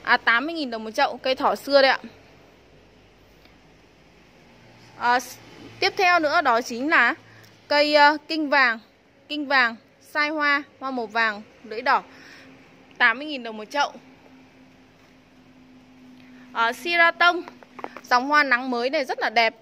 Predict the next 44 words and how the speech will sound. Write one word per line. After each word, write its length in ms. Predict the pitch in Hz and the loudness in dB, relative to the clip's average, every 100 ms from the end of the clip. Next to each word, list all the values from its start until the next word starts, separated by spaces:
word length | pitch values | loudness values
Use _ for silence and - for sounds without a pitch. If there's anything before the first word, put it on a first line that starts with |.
| - - | -18 -6
cho 200 | 285 262 | -2 0
bông 220 | 269 277 | -2 -2
hoa 260 | 285 277 | 0 0
của 100 | 269 | -2
nó 140 | 214 208 | -6 -8
cực 180 | 247 226 | -10 -6
kỳ 120 | 220 | -4
là 80 | 208 | -4
rực 200 | 220 208 | -4 -4
rỡ. 260 | 226 - - - - - | 0 2 0 -8 -20 -4
Loại 160 | - 226 | 0 2
này 140 | 247 | 2
thì 100 | 254 | 0
nhà 120 | 254 | -2
em 180 | 226 277 | 0 0
còn 180 | 262 233 | -2 -6
về 180 | 226 226 | -6 -6
rất 140 | 339 | -4
là 100 | 381 | -6
nhiều 240 | 226 214 214 | -6 -8 -8
phía 180 | 214 | -10
trên 240 | 208 294 285 | -6 -4 0
đây. 160 | 302 302 - - - - | 0 -2 -16 -20 -14 0
Và 160 | 247 | 2
loại 140 | 247 240 | 2 0
này 140 | 247 | -4
tám 300 | 247 226 247 | 0 0 0
mươi 60 | 311 | -8
nghìn 180 | 302 | -10
đồng 120 | 226 220 | -10 -14
một 60 | |
chậu 220 | 214 285 - | -8 -8 -6
Siratong 680 | 285 277 277 269 294 277 | -10 -2 -2 -2 -4 -4
nhá. 100 | 302 427 - _ _ _ _ | -6 -8 -18 _ _ _ _
Mua 340 | 262 285 277 277 - - _ | -10 -4 -4 -4 -14 -20 _
năm 240 | 247 262 269 | -6 -6 -2
chậu, 240 | 277 - | -4 -4
mười 220 | 226 220 | -8 -8
chậu 180 | 214 226 | -6 -6
đều 160 | 220 208 | -6 -6
giảm 180 | 202 160 | -8 -6
giá. 380 | 202 196 269 - - - - - - - - - - | -4 2 2 0 -8 -20 -20 -20 -20 -20 -20 -20 -4
Rồng 280 | 240 269 262 | 0 0 0
xanh, 300 | 349 339 | -2 -2